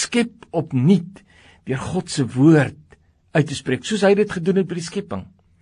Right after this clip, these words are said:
Dan maak God sy woord waar oor ons situasies.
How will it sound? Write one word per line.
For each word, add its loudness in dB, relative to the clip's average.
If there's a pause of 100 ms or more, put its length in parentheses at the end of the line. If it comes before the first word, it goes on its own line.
(380)
Dan 4
maak 0 (160)
God 0
sy 2
woord 2
waar -6 (280)
oor 0
ons 2
situasies. -6